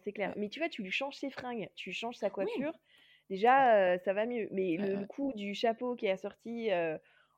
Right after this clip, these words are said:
Speaker 1: au tailleur, euh, non, quoi. Et déjà,
Speaker 2: Ouais,
Speaker 1: les
Speaker 2: ouais.
Speaker 1: tailleurs, quoi. Non.
Speaker 2: Ouais, ouais. Non, et puis, tu sais, le côté, euh, je mets un kit, tu sais, c'est un peu typique, ça. Tu sais, tu mets une jupe un peu au-dessus
Speaker 1: Ouais.
Speaker 2: du bide.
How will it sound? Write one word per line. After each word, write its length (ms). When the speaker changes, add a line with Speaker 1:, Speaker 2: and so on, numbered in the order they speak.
Speaker 1:
au 160
tailleur, 440
euh, 100
non, 160
quoi. 220
Et 80
déjà, 220
Speaker 2:
Ouais, 60
Speaker 1:
les 80
Speaker 2:
ouais. 60
Speaker 1:
tailleurs, 460
quoi. 300
Non. 400
Speaker 2:
Ouais, 80
ouais. 80
Non, 180
et 80
puis, 140
tu 40
sais, 100
le 60
côté, 440
euh, 120
je 120
mets 80
un 100
kit, 240
tu 100
sais, 140
c'est 100
un 60
peu 80
typique, 320
ça. 240
Tu 120
sais, 40
tu 180
mets 100
une 140
jupe 400
un 120
peu 100
au-dessus 300
Speaker 1:
Ouais. 60
Speaker 2:
du 160
bide. 460